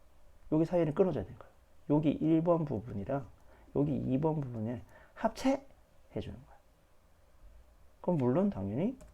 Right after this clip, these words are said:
여기에서 접선의 기울기는 영이 돼야죠. 실제로 지금 영이 되잖아요. 올라갔다가 계속 또 올라가는 거야. 이렇게 생긴 삼 참수도 있어요. 또 없다고 무기기죠, 또.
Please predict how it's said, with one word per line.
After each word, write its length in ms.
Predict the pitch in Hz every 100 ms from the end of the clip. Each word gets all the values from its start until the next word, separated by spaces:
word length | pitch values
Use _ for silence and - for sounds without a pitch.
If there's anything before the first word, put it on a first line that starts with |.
| - 110
여기에서 640 | 120 151 131 110 180 262 - -
접선의 600 | - - - 151 160 147
기울기는 500 | - 101 98 139 202 -
영이 300 | 98 135 143
돼야죠. 360 | - - - -
실제로 340 | - 175 147 135
지금 160 | 107
영이 240 | 101 123 127
되잖아요. 340 | 101 95 143 -
올라갔다가 1160 | 104 92 98 95 90 82 - - 82 143 190 - - - -
계속 300 | 120 170 -
또 120 | 123
올라가는 400 | 92 92 - - -
거야. 100 | - - - - - - - -
이렇게 380 | 185 214 220
생긴 300 | 208 185 180
삼 240 | 196 151 151
참수도 480 | 170 143 117 - 156
있어요. 420 | 101 - - - - - - - - - - - -
또 180 | - 107
없다고 380 | 110 - 185 147
무기기죠, 540 | 123 147 160 107 147
또. 140 | -